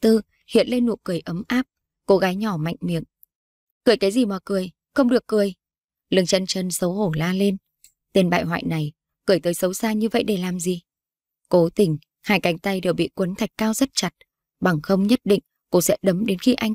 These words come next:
kêu lên. "Được, không cười, chúng ta ăn cháo." Anh múc từng muỗng cho cô ăn, tâm trạng rất tốt. Lúc đầu Lương Chân Chân lúng túng, cũng từ từ trở nên tự nhiên hơn rất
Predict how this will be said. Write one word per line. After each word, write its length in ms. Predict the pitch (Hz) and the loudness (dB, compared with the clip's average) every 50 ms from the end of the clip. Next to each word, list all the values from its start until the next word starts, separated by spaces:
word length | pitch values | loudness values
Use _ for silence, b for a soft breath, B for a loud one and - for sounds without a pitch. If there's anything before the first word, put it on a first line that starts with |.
| - - | -4 -4
kêu 160 | 196 190 185 | -2 -2 -2
lên. 220 | 180 190 190 185 185 _ _ _ _ _ _ _ _ _ _ _ _ _ - | 0 -2 -2 -4 -6 _ _ _ _ _ _ _ _ _ _ _ _ _ 0
"Được, 220 | - 175 180 - _ _ _ _ _ | 4 4 4 4 _ _ _ _ _
không 220 | - 208 202 190 190 | 0 0 0 0 0
cười, 320 | - 190 185 175 165 156 _ _ - | 2 4 4 4 2 0 _ _ -4
chúng 140 | - 214 196 | -2 -2 0
ta 140 | - 240 - | 2 0 0
ăn 160 | - 214 208 | 0 -4 -6
cháo." 320 | - 220 202 190 202 240 - _ _ _ _ _ _ _ _ b b b b _ _ _ - | -6 -6 -6 -6 -8 -8 -10 _ _ _ _ _ _ _ _ b b b b _ _ _ -2
Anh 220 | 208 202 190 196 | 0 0 0 0
múc 140 | 226 247 - _ | 0 -2 -2 _
từng 220 | - 208 165 165 160 | 0 0 0 2 0
muỗng 220 | 165 170 170 233 | 0 2 2 0
cho 160 | - - 233 220 - | 0 0 -2 0 2
cô 100 | - 202 | 2 2
ăn, 280 | 202 - 202 196 196 - _ _ _ _ _ - | 2 2 0 -4 -4 -6 _ _ _ _ _ 0
tâm 180 | - 190 185 | 0 2 2
trạng 260 | - - 208 175 - | 2 0 -2 -4 -6
rất 200 | - - 214 214 - _ | -4 -4 -4 -4 -2 _
tốt. 180 | - 240 247 - _ _ _ _ _ _ _ | 0 0 0 0 _ _ _ _ _ _ _
Lúc 220 | - 196 214 - | 2 2 2 4
đầu 180 | 202 190 175 151 | 2 2 2 2
Lương 180 | 156 165 180 | 0 -2 -2
Chân 160 | 180 - 220 202 | 0 -2 -2 -2
Chân 160 | - 233 214 | -2 0 0
lúng 240 | 220 202 180 185 - | 0 0 -2 -2 0
túng, 260 | - 202 180 190 240 - b b b b | 0 0 0 0 -2 -4 b b b b
cũng 140 | - 208 190 - | 0 0 2 2
từ 120 | - 233 196 | 2 0 0
từ 220 | - - 196 180 165 | 2 0 0 0 0
trở 120 | - 190 | -2 -2
nên 180 | 165 202 247 247 | 0 2 2 2
tự 180 | - - 208 190 | 2 2 0 0
nhiên 200 | - 214 220 226 | 2 2 2 2
hơn 140 | 220 240 233 | 4 4 2
rất 160 | 226 - 285 | 4 2 0